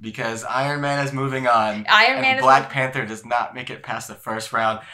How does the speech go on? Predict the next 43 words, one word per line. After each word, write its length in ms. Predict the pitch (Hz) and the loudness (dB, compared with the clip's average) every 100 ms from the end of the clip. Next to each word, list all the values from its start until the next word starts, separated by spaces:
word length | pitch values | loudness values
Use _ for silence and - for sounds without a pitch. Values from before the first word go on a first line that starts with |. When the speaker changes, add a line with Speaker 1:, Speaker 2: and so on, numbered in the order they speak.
| - - | -20 -2
Speaker 1:
That 140 | 127 | -2
is 100 | 101 | -2
not 360 | 101 113 143 110 | -10 0 0 2
how 120 | 123 | 0
I 120 | 120 | 0
wanted 300 | 113 110 104 | 0 -4 -4
this 140 | 98 104 | -10 -14
to 60 | - | 4
Speaker 2:
That 140 | 254 | 8
Speaker 1:
go. 60 | 247 | 8
Speaker 2:
is 100 | 240 | 6
not 140 | 254 | 4
how 140 | 247 240 | 8 8
I 100 | 247 | 10
wanted 260 | 240 240 | 8 8
this 160 | 240 - | 2 -6
to 60 | |
go 160 | 220 220 | -2 -2
either. 300 | 240 214 - - - _ _ | 2 2 2 -6 -20 _ _
Here's 320 | _ 262 302 | _ -10 -6
the 80 | 285 | -4
thing. 100 | 226 - _ _ _ | -4 -6 _ _ _
I 160 | 226 233 | 6 10
love 220 | 226 233 | 8 8
Black 220 | 302 302 | 2 0
Panther. 380 | 233 214 - - - | -4 -8 -8 -12 -4
It 140 | 226 | -4
has 200 | 247 254 | 2 2
some 160 | - 254 | 2 0
of 100 | 247 | 0
the 60 | 214 | 0
best 340 | 196 226 - | 4 4 4
characters. 400 | 226 220 247 254 | -4 -2 -4 -6
It 100 | - | 2
has 160 | 240 233 | 2 2
one 100 | 240 | -2
of 20 | |
the 80 | 220 | -2
greatest 560 | 214 269 - - _ - | -2 -2 -4 -10 _ -16
stories. 500 | - 208 202 202 202 - - _ - | -6 -2 -2 -2 -6 -18 -20 _ 0
I 500 | 240 262 269 277 269 - _ _ _ | 6 8 8 4 2 -12 _ _ _
adore 680 | 208 196 - 262 277 302 339 | -4 -4 -6 4 8 10 8
Shuri 680 | - - 285 285 285 302 | 2 -2 0 0 -2 -8